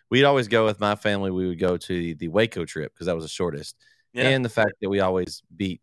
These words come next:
Speaker 1: Baylor every year. That was back when they were really bad, when you, you know, Texas would go in and win fifty sixty to seven,
Speaker 2: <laughs>
Speaker 1: or it was, it was a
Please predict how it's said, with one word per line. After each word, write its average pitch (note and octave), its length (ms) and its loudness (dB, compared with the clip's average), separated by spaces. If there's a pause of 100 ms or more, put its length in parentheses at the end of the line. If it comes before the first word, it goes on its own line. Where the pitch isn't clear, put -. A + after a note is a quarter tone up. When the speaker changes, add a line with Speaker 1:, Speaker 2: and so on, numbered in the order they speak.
(140)
Speaker 1:
Baylor E2+ 280 -4
every D#2 200 -10
year. D#2+ 120 -8
That E2 120 -2
was E2 100 -8
back E2+ 240 -4 (560)
when G2+ 100 -2
they G2 80 2
were D#2+ 160 -2
really G2+ 280 2
bad, E2+ 420 -6
when F2 140 -6
you, E2 200 -8 (260)
you F2+ 120 -8
know, D#2 60 -8
Texas - 300 -6
would E2+ 240 -6
go E2+ 200 -4
in E2 160 -6
and D#2+ 100 -8
win E2 180 -8
fifty E2+ 300 -8
sixty F2 480 -10
to D#2+ 180 -8 (480)
seven, E2 600 -2
Speaker 2:
<laughs> - 20 -8
Speaker 1:
or D#2 120 -8
it D#2 40 -6
was, D#2+ 200 -6
it - 60 -8
was E2+ 180 -4
a D2+ 80 -8